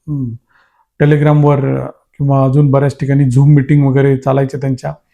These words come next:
त्याचे काही क्षणचित्र लोकांनी मला पाठवले. त्या क्षणचित्रामध्ये तो म्हणायचा की आता मार्केट डाऊन आहे, मी मार्केटमध्ये पैसे लावलेले आहेत, सध्या मार्केट वीस टक्के डाऊन आहे. तर मी बऱ्याच गुंतवणूकदार जे माझ्याकडे आले त्यांना मी सांगितलं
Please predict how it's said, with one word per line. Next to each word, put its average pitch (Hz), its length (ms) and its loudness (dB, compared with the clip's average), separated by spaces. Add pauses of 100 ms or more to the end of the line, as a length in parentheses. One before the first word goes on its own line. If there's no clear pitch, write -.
(240)
त्याचे 143 200 -2
काही 156 160 2
क्षणचित्र 175 600 0
लोकांनी 170 380 0
मला 143 180 0
पाठवले. 127 440 -6 (600)
त्या 214 100 0
क्षणचित्रामध्ये 208 720 0
तो 208 60 2
म्हणायचा 180 320 0
की 180 100 -2
आता 180 120 0
मार्केट 151 380 -2
डाऊन 143 220 -2
आहे, 135 140 -4
मी 143 120 0
मार्केटमध्ये 156 540 -2
पैसे 139 320 -6
लावलेले 131 340 -4
आहेत, 127 200 -4 (360)
सध्या 151 240 -2
मार्केट 147 320 -2
वीस 175 240 0
टक्के 160 200 -4
डाऊन 135 240 0
आहे. 123 160 -2
तर - 420 -8
मी 202 100 4
बऱ्याच 196 280 2
गुंतवणूकदार 180 560 0
जे 170 100 2
माझ्याकडे 160 380 0
आले 151 160 0
त्यांना 151 280 -2
मी 156 100 -2
सांगितलं 143 460 -4